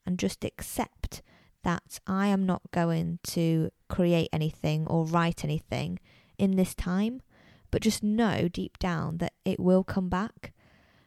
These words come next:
And rather than beating yourself up or thinking, "Oh,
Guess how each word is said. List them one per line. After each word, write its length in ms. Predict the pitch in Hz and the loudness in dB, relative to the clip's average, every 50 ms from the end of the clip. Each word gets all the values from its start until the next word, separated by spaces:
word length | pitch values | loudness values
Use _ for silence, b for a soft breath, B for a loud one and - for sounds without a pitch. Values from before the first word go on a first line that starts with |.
| b b | b b
And 220 | - 214 208 202 202 | 2 2 4 4 4
rather 340 | 220 226 240 254 - 254 | 4 4 2 2 0 -2
than 300 | 240 - 226 214 208 202 | -2 0 0 2 2 2
beating 500 | 196 - 202 208 208 - - 208 196 185 | 2 4 4 4 4 2 0 0 2 2
yourself 560 | 180 180 180 175 - - 180 175 170 170 - - | 4 2 2 2 0 0 2 2 2 2 2 2
up 280 | 190 170 160 - - | 2 2 2 0 -2
or 80 | 170 160 | -4 -2
thinking, 580 | - - 165 165 165 170 - - 170 165 175 - - | -2 -2 -2 -2 -2 -4 -6 -6 -6 -6 -6 -6 -4
"Oh, 360 | - 190 190 185 185 185 | -2 -2 0 0 -2 -2